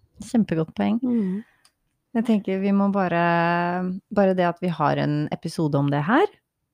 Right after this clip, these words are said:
Speaker 1: eh, gjør jo at vi kanskje planter et lite frø da, og også for de lytterne våre som ikke har født,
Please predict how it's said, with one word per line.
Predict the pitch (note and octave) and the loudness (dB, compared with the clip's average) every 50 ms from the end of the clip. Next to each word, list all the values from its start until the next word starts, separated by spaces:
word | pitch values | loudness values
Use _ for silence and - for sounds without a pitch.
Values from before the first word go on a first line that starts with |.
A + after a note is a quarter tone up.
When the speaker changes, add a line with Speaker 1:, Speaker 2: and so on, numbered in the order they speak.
| _ - | _ -4
Speaker 1:
eh, | G#3+ G3+ G3+ G3 G3+ G3+ G3+ G3+ G3+ G#3 G3 G#3+ G3 | -2 0 0 2 0 0 0 0 -2 -2 -2 -2 0
gjør | F3+ F#3 E3+ E3+ | 0 2 2 2
jo | E3 E3+ | 2 0
at | F3+ F3+ - - | -2 -4 -4 -4
vi | F#3+ F#3+ G3 G3 G3 | -2 0 0 0 -2
kanskje | G3 - A3 G3 - G#3 | -2 -2 -4 -4 -4 -2
planter | - C#4 C#4+ C#4 C4 - C#4+ D4 | 0 2 4 4 2 2 0 -2
et | C#4+ | 0
lite | D#4 D#4 D4+ D4+ D#4 C#4+ | 0 0 0 0 -2 -2
frø | - D4+ C#4+ C#4+ D4 | 0 0 2 2 4
da, | D4 D4+ D4+ D#4 D#4 D4+ | 4 4 4 4 4 2
og | - - - B3+ | 2 0 0 0
også | A3+ - A3+ A3 | -2 -4 -6 -4
for | G#3 B3 A3+ | -2 -2 0
de | A3 A#3 A3 | 2 2 2
lytterne | G#3+ G#3+ G#3 - F#3+ F3+ F3 | 2 2 2 0 0 0 2
våre | F3 F3 F3 | 2 0 0
som | - G3 - - | -2 -4 -6 -8
ikke | - - _ - - E3 | -10 -12 _ -2 -2 0
har | D#3+ E3 | 0 -2
født, | - - G3 - - _ - - - | -2 -2 -2 -2 -4 _ -20 -20 -20